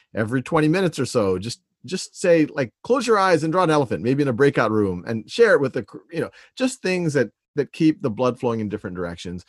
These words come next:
A thing that I've been doing personally, which I found very powerful, is where, where possible, turn the screen off and stretch or walk or, y-, you know, people would think that, like, if I was sitting in a classroom and I just started doing yoga while I'm in the classroom, it would look like I'm not paying attention.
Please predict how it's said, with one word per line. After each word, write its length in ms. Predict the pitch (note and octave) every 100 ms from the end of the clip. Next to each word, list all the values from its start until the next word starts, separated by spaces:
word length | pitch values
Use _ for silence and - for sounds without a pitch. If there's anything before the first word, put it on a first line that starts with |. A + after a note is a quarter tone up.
| - - -
A 60 |
thing 140 | D#3+ F#3
that 100 | D#3
I've 200 | D3 F3+
been 100 | E3
doing 200 | C#3+ A#2+
personally, 540 | C#3 D#3 - A2 F2
which 180 | F#2 G2
I 140 | A2+
found 240 | A#2 A2 G2
very 220 | F#2 F2+
powerful, 360 | D3 - C#3+ A#2+
is 100 | G#2+
where, 180 | F3
where 160 | D3 E3+
possible, 560 | - D#3 A3 C#3 A#2 A2+
turn 180 | E3 F3+
the 40 |
screen 320 | - - A2
off 440 | F2+ D3 G2 - _ _ _ _ _
and 440 | A2+ G#2 G2+ G2+
stretch 520 | - - C#3+ C#3+ -
or 100 | A2+
walk 480 | G2 G#2 D#3 G2+ -
or, 220 | G#2 F2 - _ _ _ _
y-, 200 | B2+ -
you 100 | D3
know, 240 | B2+ G2+ F#2+ -
people 240 | G#3 G#3+
would 100 | D#3
think 240 | F3 G3
that, 140 | F#3 D3+ _
like, 160 | D3+
if 100 | -
I 140 | F3+ G3
was 160 | G3
sitting 160 | - F3
in 40 |
a 40 | C#3
classroom 500 | - C3 B2+ C#3+ C#3
and 60 | A#2+
I 40 |
just 160 | A#2 -
started 180 | C3
doing 160 | A2+ A2
yoga 520 | G2+ G2+ G#2 B2 B2
while 180 | C3+ A2
I'm 80 | G#2+
in 60 | G2+
the 60 |
classroom, 540 | - F#2+ G2 B2 A#2+ G#2+ _ C3+
it 80 |
would 140 | B2+ A#2
look 280 | A2+ E3+ -
like 220 | C#3+ B2+
I'm 120 | A#2
not 200 | A2+ -
paying 160 | A2 F#2+
attention. 500 | E2 G2+ G2+ C2+